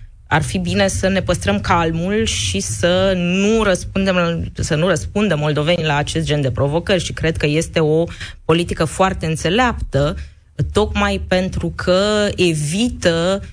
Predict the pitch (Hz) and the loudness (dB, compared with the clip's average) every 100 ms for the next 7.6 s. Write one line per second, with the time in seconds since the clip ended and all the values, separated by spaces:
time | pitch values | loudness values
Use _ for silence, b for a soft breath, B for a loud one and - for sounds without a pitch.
0 | B - 180 - 170 151 160 139 156 175 | B 0 0 2 0 0 0 0 2 2
1 | 196 190 170 160 160 170 - 170 185 196 | 2 0 0 -2 -2 -2 0 0 0 0
2 | 190 180 170 160 170 - 175 165 160 156 | -2 0 0 0 -2 0 2 2 2 0
3 | 151 143 160 160 - 170 160 160 147 151 | 0 0 0 0 -2 0 0 2 0 2
4 | 180 185 175 147 165 180 175 - 160 156 | 2 2 0 0 0 2 -2 0 0 0
5 | 156 - 185 180 170 160 147 160 196 190 | -2 0 0 2 0 -2 -4 0 0 0
6 | 202 - - 202 180 170 196 185 170 165 | -4 -2 -4 -2 -2 0 2 2 0 -2
7 | - 208 - - 104 | -2 -2 -2 -4 -6